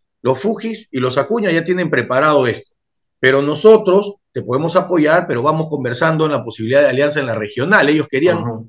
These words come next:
Speaker 1: que los
Speaker 2: Alianza
Speaker 1: banquemos en la
Speaker 2: para
Speaker 1: regional.
Speaker 2: las elecciones de dos mil veintiséis.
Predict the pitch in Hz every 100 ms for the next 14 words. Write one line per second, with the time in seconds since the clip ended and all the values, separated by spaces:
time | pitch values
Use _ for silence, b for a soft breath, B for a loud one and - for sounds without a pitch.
0 | _ _ _ - 131 120 131 147 - -
1 | 143 131 123 117 117 113 - - 123 123
2 | 143 135 127 131 131 123 104 95